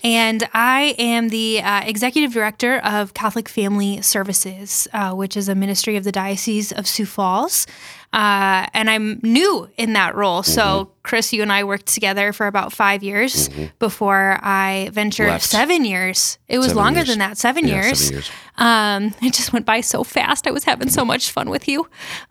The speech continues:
Speaker 1: Um,
Speaker 2: Yeah, I
Speaker 1: and,
Speaker 2: know.
Speaker 1: uh, but I really, I have a heart for just the human person. I have a heart for human formation, growth, uh, especially healing of the human person.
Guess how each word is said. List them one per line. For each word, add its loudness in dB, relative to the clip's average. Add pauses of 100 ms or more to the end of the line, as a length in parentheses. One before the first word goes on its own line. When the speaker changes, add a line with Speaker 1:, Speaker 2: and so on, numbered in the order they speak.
Speaker 1:
Um, 2 (280)
Speaker 2:
Yeah, 4
I 6
Speaker 1:
and, 2
Speaker 2:
know. 4
Speaker 1:
uh, 2
but 4
I 6
really, 2
I 2
have 2
a 2
heart 0
for 2
just 0
the 2
human 0
person. 2
I 2
have -2
a -4
heart -2
for -4
human -2
formation, -2
growth, -2
uh, -2
especially -4
healing 0
of -2
the 0
human 2
person. 0